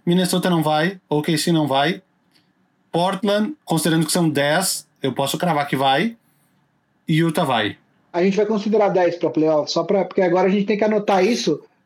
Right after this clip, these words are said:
Speaker 2: pra não esquecer,
Speaker 1: É, então.
Speaker 2: pra não esquecer pras próximas, pros próximos dois programas, pra gente não falar, tipo, doze times nos playoffs, entendeu? A gente tem que saber quantos times a gente já falou que vão.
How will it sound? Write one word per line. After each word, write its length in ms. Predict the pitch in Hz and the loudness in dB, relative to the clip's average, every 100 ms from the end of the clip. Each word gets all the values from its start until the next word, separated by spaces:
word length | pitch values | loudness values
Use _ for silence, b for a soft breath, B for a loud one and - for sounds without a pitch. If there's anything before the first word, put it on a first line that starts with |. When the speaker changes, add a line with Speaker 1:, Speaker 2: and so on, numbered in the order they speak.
| _ | _
Speaker 2:
pra 100 | - | -2
não 100 | 180 | 2
esquecer, 500 | 208 208 226 214 220 | 2 2 2 4 4
Speaker 1:
É, 20 | 226 | 4
então. 160 | 196 | 2
Speaker 2:
pra 80 | 202 | 2
não 80 | 220 | 0
esquecer 500 | 202 220 202 214 208 | 0 0 2 0 2
pras 220 | 220 208 | 2 0
próximas, 960 | 233 220 233 226 226 214 202 175 151 - _ _ _ _ | 0 0 0 0 0 0 0 0 -4 -10 _ _ _ _
pros 180 | 190 196 | -2 0
próximos 380 | 196 196 208 190 | 0 0 2 2
dois 200 | 208 202 | 2 2
programas, 400 | 202 190 202 202 | 2 2 0 0
pra 120 | 208 | 0
gente 160 | 208 214 | 2 2
não 100 | 226 | 0
falar, 300 | 208 190 196 | 2 2 0
tipo, 200 | 202 214 | -2 -2
doze 380 | 165 208 240 202 | 0 2 2 0
times 300 | 226 214 180 | 0 0 0
nos 100 | 170 | -4
playoffs, 460 | - 170 160 151 | -2 0 0 -2
entendeu? 320 | 151 139 151 156 | -6 -4 -2 -2
A 20 | |
gente 100 | 156 | -2
tem 100 | 180 | -2
que 60 | |
saber 180 | 208 196 | 0 0
quantos 240 | 196 202 202 | 0 -2 0
times 180 | 220 | 0
a 60 | 185 | 2
gente 160 | 196 196 | 2 2
já 120 | 202 | 0
falou 260 | - 202 190 | 2 0 0
que 100 | 202 | 0
vão. 320 | 165 139 | 0 -2